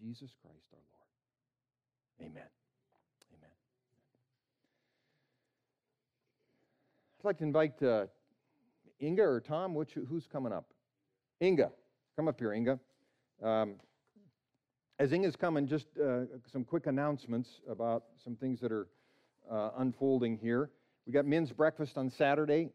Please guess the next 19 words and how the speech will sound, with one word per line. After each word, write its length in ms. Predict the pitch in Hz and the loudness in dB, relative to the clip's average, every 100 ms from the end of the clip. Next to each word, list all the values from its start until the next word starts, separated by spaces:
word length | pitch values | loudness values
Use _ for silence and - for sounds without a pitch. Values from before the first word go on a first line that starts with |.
| - | -10
uh, 440 | 113 104 104 104 104 - 135 | -6 -4 -4 -4 -8 -6 0
eight 100 | 139 | 0
o'clock 360 | 139 135 151 - | 2 -2 -4 -8
this 120 | 120 | -18
coming 240 | - 135 131 | -12 -10 -6
Saturday, 520 | 139 127 139 156 165 - - | -2 -2 -2 -4 -4 -14 -18
and, 380 | 104 107 107 104 | -12 -10 -8 -4
uh, 220 | 104 101 - _ _ | -2 -2 -6 _ _
got 160 | 123 117 | -4 -4
two 160 | - 156 | 0 2
of 80 | |
our 80 | 135 | 2
brothers, 540 | 123 139 151 160 - _ _ _ _ 101 | 2 2 2 0 -4 _ _ _ _ -4
uh, 220 | 104 95 110 | -2 -2 -2
Don 400 | 127 143 151 151 | 0 2 2 0
and, 460 | 131 117 107 113 | 0 -2 -2 -4
and, 540 | - 107 98 95 95 92 | -8 -10 -10 -10 -10 -6
uh, 280 | 92 90 90 - _ | -2 -2 -4 -10 _
Blake. 400 | 107 131 165 | 0 4 4